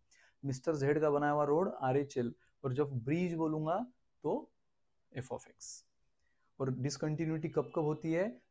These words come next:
जब ये breeze बने ही ना, यानी f of x is not defined। जब ये दोनों road में से कोई एक ही बने और दूसरा ना बने, यानी दोनों limit एक दूसरे से match ना हो, यानी एलएचएल is not equal to आरएचएल।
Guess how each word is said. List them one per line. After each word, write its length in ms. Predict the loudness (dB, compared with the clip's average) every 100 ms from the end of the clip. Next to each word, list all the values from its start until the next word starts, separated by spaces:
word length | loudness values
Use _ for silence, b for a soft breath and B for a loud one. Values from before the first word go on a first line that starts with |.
| -4
जब 240 | 2 2
ये 140 | 4 2
breeze 280 | 2 0 0
बने 240 | 2 2 2
ही 80 |
ना, 200 | 0 -2 -6 -4
यानी 220 | 0 0 0
f 100 | 2
of 160 | 2 2
x 180 | -2 -2
is 120 | -2 0
not 180 | 2 2 0
defined। 380 | -2 -2 -4 -8 _ _ _ _ _ _ _ _
जब 280 | 0 4 6
ये 120 | 6
दोनों 400 | 2 2 0 2
road 180 | 4 4
में 100 | 2
से 140 | -2 -2
कोई 200 | -2 0
एक 160 | -2 0
ही 60 | 0
बने 200 | 0 -2
और 120 | -2
दूसरा 260 | -4 -2 2
ना 120 | 2
बने, 220 | 2 -2 -8 _ _ _
यानी 240 | 0 2 0 0
दोनों 380 | 0 2 0 0
limit 400 | -2 -2 -2 -2
एक 160 | -2
दूसरे 240 | -2 -2 -2
से 120 | 0
match 360 | 2 2 0 -4
ना 120 | -2
हो, 260 | 0 0 0
यानी 240 | -2 -4 -2
एलएचएल 440 | 0 0 -2 -4 0
is 100 | 0
not 180 | 0 0
equal 200 | -2 0
to 100 | 2
आरएचएल। 340 | 2 0 2